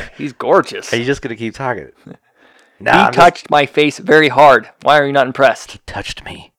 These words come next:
Speaker 2: violently." <laughs>
Speaker 1: So Muhammad would train under other people. Uh, another person that he trained under was Fred Stoner, and he doesn't get quite as much attention. He was a black trainer. Like I said, a lot of it gets kinda credited to the first, you know, the officer.
Speaker 2: White savior.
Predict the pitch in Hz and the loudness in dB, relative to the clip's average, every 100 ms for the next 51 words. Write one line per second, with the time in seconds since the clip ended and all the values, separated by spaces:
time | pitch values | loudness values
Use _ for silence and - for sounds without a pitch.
0 | _ 98 95 101 95 - 78 73 - - | _ -10 -8 -8 -10 -16 -20 -18 -18 -18
1 | - - - - _ - 175 160 156 131 | -20 -20 -20 -20 _ -4 0 2 0 0
2 | 165 170 165 175 156 151 147 139 139 120 | 2 2 2 0 -2 -2 -4 -2 0 0
3 | 123 120 123 127 120 107 107 95 120 123 | 0 -4 -6 -6 -4 -2 -2 -2 -2 -4
4 | 123 - 127 120 123 123 - 113 113 - | -6 -6 -6 -6 -6 -8 -10 -12 -12 -10
5 | 113 113 110 113 98 - - 107 110 - | -10 -8 -6 -4 -6 -8 -4 -4 -4 -4
6 | 107 107 135 208 _ _ - 92 120 120 | -4 -2 -4 -8 _ _ -14 -14 -12 -12
7 | 117 117 107 - 101 104 113 101 - - | -10 -10 -12 -10 -8 -8 -8 -10 -10 -14
8 | 117 113 135 123 123 117 - 104 104 - | -14 -12 -14 -12 -10 -10 -8 -4 -4 -4
9 | 120 113 120 123 _ - 104 107 95 101 | -10 -10 -10 -12 _ -12 -12 -10 -8 -10
10 | - _ - 113 110 110 101 - - _ | -14 _ -8 -6 -6 -10 -14 -20 -20 _
11 | - 107 - 104 98 113 - 104 104 104 | -12 -10 -8 -8 -8 -10 -12 -10 -12 -12
12 | 95 - - 117 - _ _ 64 80 64 | -16 -14 -16 -16 -20 _ _ -18 -14 -12
13 | 104 - - 123 - _ _ _ - 95 | -14 -16 -14 -14 -14 _ _ _ -10 -8
14 | 104 - 110 101 90 92 90 | -8 -6 -4 -4 -4 -6 -6